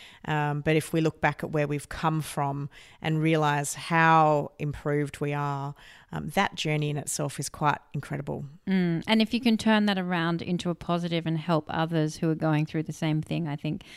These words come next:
Speaker 2: that is, uh, very, uh, inspiring to others as well.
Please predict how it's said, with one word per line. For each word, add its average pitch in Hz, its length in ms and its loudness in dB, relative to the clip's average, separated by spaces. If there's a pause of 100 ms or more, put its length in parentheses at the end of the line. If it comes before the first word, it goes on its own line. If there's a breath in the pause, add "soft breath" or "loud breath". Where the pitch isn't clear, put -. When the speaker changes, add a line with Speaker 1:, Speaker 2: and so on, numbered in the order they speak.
(320 loud breath)
Speaker 2:
that 180 180 2
is, 170 360 -6
uh, 151 340 -2 (220)
very, 160 680 2
uh, 151 260 -2
inspiring 151 920 -2 (120)
to 165 180 0
others - 340 -4
as 139 140 -10
well. - 200 -6